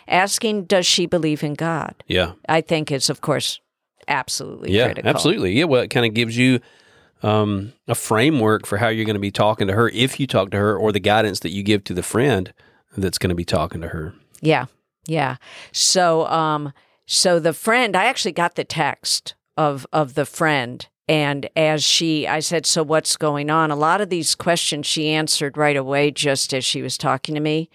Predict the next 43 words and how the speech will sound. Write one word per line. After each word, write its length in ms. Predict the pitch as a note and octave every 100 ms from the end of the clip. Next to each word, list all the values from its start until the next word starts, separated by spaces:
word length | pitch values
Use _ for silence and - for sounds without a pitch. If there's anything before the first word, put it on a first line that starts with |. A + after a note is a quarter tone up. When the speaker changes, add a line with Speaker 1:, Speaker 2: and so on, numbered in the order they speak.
| -
Speaker 2:
Yeah. 240 | F#2+ F#2+ -
Speaker 1:
I 80 | E3
think 220 | F#3 E3+
these 200 | D#3 C3+
are 80 | D#3
all 100 | C#3+
made 260 | D3 C#3+
up 180 | C#3+ -
names, 300 | C#3+ C#3+ C3
but 140 | -
I 60 | C#3+
won't 180 | D3 C#3
mention 340 | C#3+ C#3 D3+
any 360 | C#3+ C#3+ C#3 C3+ -
of 160 | D3
the 80 | -
names 360 | C#3 C#3 C3+ -
just 260 | D3 -
in 80 | C#3+
case. 340 | C#3 D3 C#3+ - - - -
"I 140 | D#3+
work 240 | E3 D#3+
with 140 | F#3+ D3+
a 40 |
girl. 340 | - D#3 D3 D3+
She's 320 | - C#3+ C#3+
newly 300 | E3 E3+ F#3+
pregnant, 480 | - D3 C#3 C#3 -
really 300 | D3+ D#3+ E3+
scared 760 | - - D#3 C#3+ C#3 C#3+ C#3+ _ _ -
and 140 | D3+
upset 400 | D3 - - D3
about 240 | C#3 C3+ -
the 60 |
future. 640 | - D3+ D3 - C3 C3+ C#3 _ - - _ _ _
Her 140 | - D#3
boyfriend, 680 | D3+ F#3+ B3 - E3+ D3+
who 180 | C3+ D#3+
she 260 | C#3+ - A3
thought 380 | - G3+ G3 -
was 260 | E3+ D3+
the 140 | - D3
one" 440 | D3 D#3 A2+ F#2